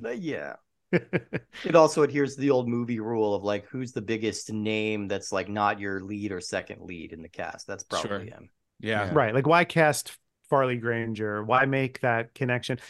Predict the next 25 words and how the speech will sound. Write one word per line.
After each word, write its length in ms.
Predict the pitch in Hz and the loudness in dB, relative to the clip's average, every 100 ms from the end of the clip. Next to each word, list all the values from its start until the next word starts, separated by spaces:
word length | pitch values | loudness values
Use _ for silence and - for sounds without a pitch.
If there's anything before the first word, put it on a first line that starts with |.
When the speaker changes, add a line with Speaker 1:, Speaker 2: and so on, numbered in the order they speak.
| - | -4
Speaker 2:
Although 220 | 156 151 151 | 4 8 6
Steve 340 | - 196 202 | 6 0 2
and 100 | 185 | 2
I 140 | 165 | 2
talked 400 | 143 - 143 - | -2 0 0 0
on 160 | 131 120 | -2 0
an 100 | 117 | -2
episode 340 | 117 120 131 | -4 -2 0
of 100 | 117 | 2
our 140 | 110 113 | 2 2
own 120 | 123 | 2
show 200 | 123 120 | -2 -4
recently 540 | 113 127 127 120 110 110 | -4 -4 -6 -6 -2 0
about 280 | 107 110 | 2 0
how 260 | 107 113 107 - - - _ _ _ - | 2 0 0 -6 -20 -20 _ _ _ 0
a 120 | 139 | 4
lot 240 | 131 135 | 6 6
of, 340 | 139 123 113 - | 4 0 -2 0
uh, 200 | 113 113 | 0 0
actors 720 | 127 135 - 123 117 110 - | 0 -2 -2 -2 -2 -6 -10
who 800 | - 135 123 117 110 110 113 135 | -4 0 2 2 0 -2 -4 -6
were 220 | 127 120 | -2 2
known 340 | 120 123 127 127 | 4 4 4 2
for 160 | - | 0
doing, 560 | 120 120 117 113 110 110 | 0 2 2 0 -2 -4